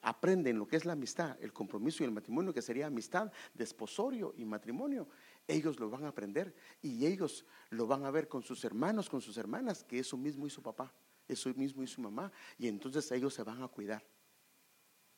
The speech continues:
Y saben que esto no le gustaría al papá, no le gustaría a la mamá. Y un consejo también, no es bueno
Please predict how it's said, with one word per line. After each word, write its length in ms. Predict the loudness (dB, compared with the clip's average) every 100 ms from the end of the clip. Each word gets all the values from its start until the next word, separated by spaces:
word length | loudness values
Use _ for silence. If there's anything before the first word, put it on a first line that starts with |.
| _
Y 100 | -4
saben 460 | -2 0 2 2 4
que 280 | 2 0 -2 -2
esto 300 | 0 0 0
no 180 | 2 4
le 120 | 4
gustaría 540 | 2 -2 -2 0 0 -2 -10 -20 -20 -20 -10
al 160 | -8
papá, 340 | -6 -4 -4 -4
no 260 | -6 0 2
le 100 | 2
gustaría 420 | 0 -4 -6 -6
a 20 |
la 100 | -6
mamá. 260 | -10 -12 -12 -14 -8
Y 320 | 0 2 2 0
un 160 | -4 0
consejo 420 | 0 0 -4 -4
también, 380 | -6 -6 -8 -10 _ _ _ _ _ _ _ _ _ _ _ _ _ _ _ _ _ _
no 220 | -2 2
es 180 | 2 2
bueno 340 | 0 2 0